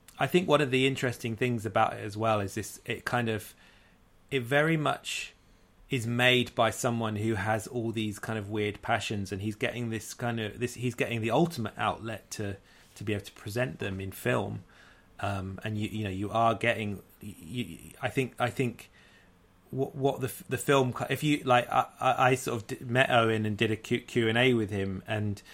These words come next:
the impression that you get is that this film is very much a kind of, like, psychological, like, inside the mind of Owen Klein, like,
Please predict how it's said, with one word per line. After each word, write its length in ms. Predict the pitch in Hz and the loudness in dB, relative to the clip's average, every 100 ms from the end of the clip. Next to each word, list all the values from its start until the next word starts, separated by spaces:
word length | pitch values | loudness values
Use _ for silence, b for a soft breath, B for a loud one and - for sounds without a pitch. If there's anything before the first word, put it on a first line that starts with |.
| B B B _ _ _ - - - - | B B B _ _ _ -16 -16 -18 -6
the 120 | 131 | 0
impression 440 | 120 - 135 - 117 | 0 2 0 2 -2
that 80 | 92 | -4
you 120 | 107 | -4
get 320 | - 156 - | 2 2 2
is 140 | 113 | -4
that 280 | - 110 - | -2 -6 0
this 200 | - - | -2 -2
film 340 | - - 127 113 | -12 0 2 2
is 100 | 98 | -4
very 380 | 104 120 113 110 | 6 6 6 2
much 300 | 113 - 104 | -2 -2 -8
a 40 | |
kind 260 | - 107 104 | -4 -2 -2
of, 100 | - | -2
like, 220 | 101 - | -4 -2
psychological, 720 | 120 110 - 107 104 - 101 | -2 -2 -2 -2 -2 -6 -4
like, 200 | 104 104 | -2 2
inside 440 | 143 131 131 120 117 | 2 4 4 4 4
the 60 | |
mind 340 | 113 110 110 101 | 0 0 0 -2
of 100 | 104 | -2
Owen 260 | 101 98 | -4 -6
Klein, 400 | 98 107 92 95 | -4 -4 -4 -6
like, 320 | 92 85 - | -6 -6 -10